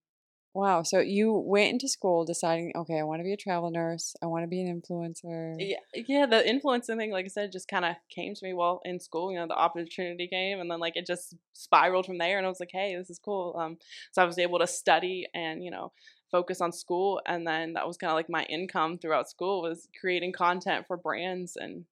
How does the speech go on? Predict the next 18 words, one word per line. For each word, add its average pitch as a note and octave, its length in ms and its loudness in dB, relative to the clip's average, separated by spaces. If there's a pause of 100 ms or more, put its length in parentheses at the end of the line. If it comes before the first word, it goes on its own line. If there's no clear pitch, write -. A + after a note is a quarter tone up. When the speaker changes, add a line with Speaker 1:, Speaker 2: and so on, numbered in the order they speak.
(160)
Speaker 2:
yeah, G#3+ 140 -10 (260)
capturing F3 340 -8
photos F3+ 420 -4
and D#3+ 100 -8
stuff D#3+ 240 -8
for E3 80 -10
them. D#3 220 -10 (1400)
Speaker 1:
Did G3+ 140 4
everyone F#3+ 340 4
recognize F3+ 580 -6
you F3+ 60 -6
on F3 100 -8
campus? F#3 560 -10
Speaker 2:
Um, C4+ 240 10
<laughs> - 0 -
sometimes, A#3+ 440 4
Speaker 1:
<laughs> - 40 8
Speaker 2:
yeah, C4+ 500 12